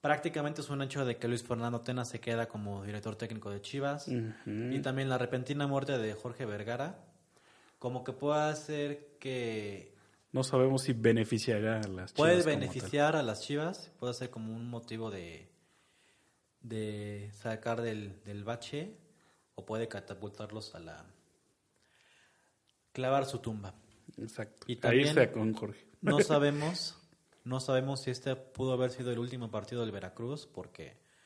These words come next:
Speaker 2: Está posible, ah, pronto desafiliación.
Speaker 1: Desafiliación.
Speaker 2: Digo, hay todavía muchas cositas en las que tienen que, que se tiene que checar. Eso, de hecho, es algo que estaba escuchando hace rato.
Speaker 1: Ujú.
Speaker 2: El tres de diciembre es la junta de dueños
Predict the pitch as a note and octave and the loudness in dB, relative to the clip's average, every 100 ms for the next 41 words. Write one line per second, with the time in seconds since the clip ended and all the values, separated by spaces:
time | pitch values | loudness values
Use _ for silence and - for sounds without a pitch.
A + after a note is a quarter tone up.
0 | - C3+ B2+ D#3 D3+ D#3+ D#3 D#3 C#3+ B2 | -2 2 8 10 10 6 6 8 10 12
1 | A#2 A2+ C3+ C3+ B2+ A2 A2 - G#2+ G#2 | 10 6 4 8 8 8 4 4 4 4
2 | B2 D3 E3+ A2 G#2+ - A2 C3+ B2 B2 | 6 4 4 -2 -6 -6 -4 2 8 8
3 | B2 B2+ B2 A#2 A#2+ A2 - - A#2+ G#2+ | 10 8 10 8 4 -4 -8 -6 -6 -4
4 | A2 G#2 G2 - - A2+ A2 G#2+ F#2+ G2 | -4 -4 -10 -10 -4 -2 -2 -4 -6 -6
5 | - G2+ G#2 - A#2+ A#2 - - C3+ D#3 | -10 -10 -6 -2 -2 -2 -6 4 6 6
6 | - A#2+ A#2 A2 A2 A2 A2 G#2 - A2+ | 0 -4 2 2 4 0 -2 0 0 -2
7 | - A#2 A2 - A#2 A2 A2 G#2+ B2 C3+ | 0 0 0 0 2 2 0 4 4 4
8 | F#3 C3+ D#3+ G#3 - - - - - - | 2 0 -10 -12 -12 -18 -18 -18 -20 -20
9 | - _ _ _ - - B2 A#2+ A#2 A#2 | -20 _ _ _ -14 4 8 10 10 8
10 | A2+ D3+ E3+ E3 C3 D#3+ E3 C#3+ B2 B2+ | 10 10 12 10 10 10 10 10 8 4
11 | - - C#3 B2 C3+ C3 C3+ C3+ B2+ A2 | -10 -4 2 4 4 4 6 10 10 10
12 | B2 D#3+ A3 A3+ | 8 6 4 0